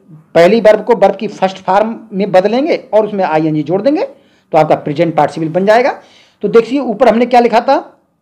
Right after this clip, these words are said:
he saw a lion, he ran away, यही तो पढ़ा था।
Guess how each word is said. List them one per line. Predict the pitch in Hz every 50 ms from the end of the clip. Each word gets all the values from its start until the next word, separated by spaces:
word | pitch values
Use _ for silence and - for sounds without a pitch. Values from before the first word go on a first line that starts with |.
| _ _ _
he | - 190 208 226 254 - - - - _ _ _ _ _ _ _ _ _ _ _ _ _ _ _ _ _ _ _ _ _ _ _ _ _ _ _ _ _ _ _ _ _
saw | - - - - 208 214 226 220 - - -
a | 185 185
lion, | 180 160 151 151 139 123 117 113 - _ _ _ _ _ _ _ _ _ _ _ _ _ _ _ _ _ _ _ _ _ _ _ _ _ _ _ 277 _ _ _ _ _ _ _ _ _ _ _ _ _ _ _ _ _ -
he | 208 226 233
ran | 202 180 151 139
away, | 117 - - - _ _ _ _ _ _ _ _ _ _ _ _ _ _ _ _ _ _ _ _ _ _ _ _ _ _ _ -
यही | 175 190
तो | 226 -
पढ़ा | 220 233 240 233
था। | 226 277